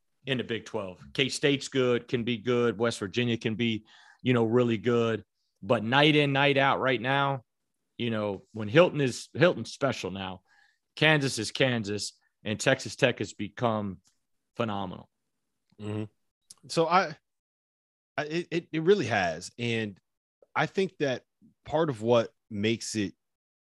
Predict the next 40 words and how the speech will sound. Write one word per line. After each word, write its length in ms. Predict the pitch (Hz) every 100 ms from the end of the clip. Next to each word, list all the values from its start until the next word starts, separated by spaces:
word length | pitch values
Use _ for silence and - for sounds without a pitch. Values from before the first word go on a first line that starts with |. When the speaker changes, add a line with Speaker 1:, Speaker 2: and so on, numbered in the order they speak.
| _ _ _
Speaker 2:
part 160 | - 147
of 80 | 143
what 100 | 120
makes 220 | 123 -
it 40 |
so 120 | - 113
crazy 380 | - 104 104
there, 180 | 107 113
and 80 | 95
part 220 | 104 113
of 60 | 101
the 80 | 104
reason 320 | 107 98 98
why, 380 | 95 98 95 90 _ _ _ _
uh, 300 | 104 95 85 76 -
Mark 260 | 107 107
Adams 240 | 107 104 90
has 80 |
been 160 | 90 95
so 140 | -
successful 500 | 90 92 - 120 -
there, 180 | 95 92
is 100 | 90
that 240 | 104 98 -
th-, 200 | 107 92
there 180 | 117 107
is 240 | 147 131
no, 160 | 127 117
like, 200 | 107 101 - -
basketball, 720 | 104 101 - - 85 78 -
or 180 | 117 120
there 140 | 127 143
is 100 | 127
no 100 | 117
football 420 | - 131 - 92
school 280 | - 101 90
to 60 |
kind 260 | 85 95 92
of, 220 | 87 - _ _ _ _ _
uh, 260 | 95 95